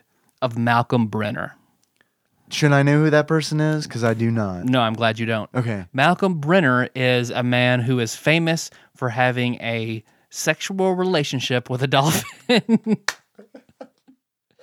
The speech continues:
Speaker 1: A three-year romantic and
Speaker 2: What?
Speaker 1: sexual relationship.
Speaker 2: Whoa, whoa, whoa, whoa, whoa, whoa. So this wasn't just like a wham bam kind
Speaker 1: Yeah,
Speaker 2: of deal.
Speaker 1: no, he
Speaker 2: This was
Speaker 1: claimed
Speaker 2: like
Speaker 1: she hit on him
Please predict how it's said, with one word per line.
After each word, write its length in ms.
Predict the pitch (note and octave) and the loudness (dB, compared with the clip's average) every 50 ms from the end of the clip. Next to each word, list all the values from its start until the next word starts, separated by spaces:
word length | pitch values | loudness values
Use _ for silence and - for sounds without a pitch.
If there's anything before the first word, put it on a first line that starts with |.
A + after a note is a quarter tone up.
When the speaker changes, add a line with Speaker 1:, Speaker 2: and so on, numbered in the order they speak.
| _ - _ - D3+ - C3+ | _ -20 _ -20 -14 -4 0
Speaker 1:
A 140 | D3+ D#3 | 2 2
three-year 760 | D3+ C3 - E3+ E3 F3+ G#3 G#3+ G3 F#3+ F#3 E3+ E3 D#3 D3+ D3+ - | 2 2 0 2 4 4 4 4 2 2 4 6 6 6 4 2 0
romantic 840 | C#3 C3+ C#3+ C#3 C3+ B2+ C3 C3+ C#3+ D#3+ F3 E3+ F#3+ F#3+ G3 - - - | 0 2 2 2 2 2 2 2 2 2 2 2 0 -2 -4 -4 -8 -6
and 180 | D3 C#3 D#3 E3 | -4 -4 -2 0
Speaker 2:
What? 300 | G#3 A#3 B3 C4 C4 C4+ | 0 0 2 2 2 2
Speaker 1:
sexual 240 | C#4 F3+ E3 E3 D#3+ | 2 2 2 2 2
relationship. 480 | D#3+ D#3 D3+ C#3+ C3+ C#3 G3+ A3 A3+ A3 | 0 0 0 0 0 0 0 0 2 2
Speaker 2:
Whoa, 140 | A3+ A3+ | 2 2
whoa, 180 | A3 A3 A3 A3 | 2 2 2 2
whoa, 0 | |
whoa, 280 | G#3 G#3+ G#3+ G#3 G3 F3+ | 2 2 2 2 2 2
whoa, 220 | E3+ F3+ F#3 F#3 F3+ | 2 2 2 2 2
whoa. 340 | F3+ F#3+ F#3 F3 D#3 C#3+ B2+ | 2 2 2 2 2 0 -2
So 220 | - - E3+ E3+ | -4 -4 -4 -2
this 180 | D#3+ G3 F#3+ - | 0 0 -2 0
wasn't 400 | F#3+ G3 G3 F3+ F#3 F#3+ F#3 E3+ | 0 0 2 2 2 0 0 0
just 220 | D#3+ F3+ D#3 - | -2 -2 0 0
like 180 | F3+ F3 E3+ D3 | 0 0 0 2
a 320 | E3 D#3 D#3 D3 D3 C#3+ | 2 2 4 4 2 2
wham 380 | C3+ C#3+ D#3+ E3 E3+ E3+ E3 D#3 | 2 2 2 2 2 2 2 2
bam 380 | E3+ F3 F3+ F3 F3 F3+ F3+ F3 | 2 2 2 2 2 2 0 0
kind 60 | C#3 | 0
Speaker 1:
Yeah, 320 | - G#3+ G3 D3 D#3+ D#3+ D3+ | 0 2 2 4 2 2 2
Speaker 2:
of 80 | F3 | 2
deal. 140 | F3 - C#3+ | 2 2 2
Speaker 1:
no, 40 | D3 | 2
he 80 | D3 - | 2 2
Speaker 2:
This 100 | F3+ - | 0 0
was 40 | - | 0
Speaker 1:
claimed 240 | G#3+ G#3 G#3 G3+ D#3 | 0 2 2 2 2
Speaker 2:
like 60 | D3 | 2
Speaker 1:
she 360 | C#3 - - F#3+ G3+ A3 A3 G#3 | 2 0 0 2 2 2 2 2
hit 160 | A3 G#3+ G#3 | 2 2 2
on 180 | G#3 G#3 G#3+ G3+ | 2 2 2 0
him 420 | E3 C#3+ C3+ A#2+ A#2 A#2 C3 D3 | 0 0 -2 -2 -2 -4 -6 -8